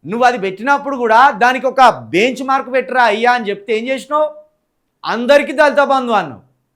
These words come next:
అంటే వంద ఎకరాలు ఉన్నోనికి దళిత బంధే, రెండు ఎకరాలు ఉన్నోనికి దళిత బంధే. వంద ఎకరాలు ఉన్నోనికి ఎకరానికి ఐదు ల-, ఐదు వేల చొప్పున వస్తే ఎంత రావాలి? ఎకరం ఉన్నోనికి ఎంత రావాలి?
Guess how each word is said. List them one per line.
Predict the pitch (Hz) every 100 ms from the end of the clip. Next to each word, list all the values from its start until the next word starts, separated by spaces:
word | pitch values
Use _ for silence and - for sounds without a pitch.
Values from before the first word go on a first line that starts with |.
| -
అంటే | 175 247
వంద | 202 220
ఎకరాలు | 254 254 262 262
ఉన్నోనికి | 269 262 262
దళిత | 226 262 254
బంధే, | 262 269 269 311 339 - _ _ _ _ _ _ _
రెండు | 143 226 262
ఎకరాలు | 247 262 262
ఉన్నోనికి | 247 254 285
దళిత | 285 262 254
బంధే. | 233 165 120 87 _ _ _ _ _ _ _ _ _ _ _ _ _ _ _ _ -
వంద | 220 254
ఎకరాలు | 269 285 285 277
ఉన్నోనికి | 277 277 285 285 277 277
ఎకరానికి | 196 226 269 269 262
ఐదు | 269
ల-, | 262 247 175
ఐదు | 226
వేల | 254 262 262
చొప్పున | 262 269
వస్తే | 254 254
ఎంత | 226 247
రావాలి? | 226 180 143 220
ఎకరం | 285 285 294
ఉన్నోనికి | 294 285 277
ఎంత | 262
రావాలి? | 247 214 160 120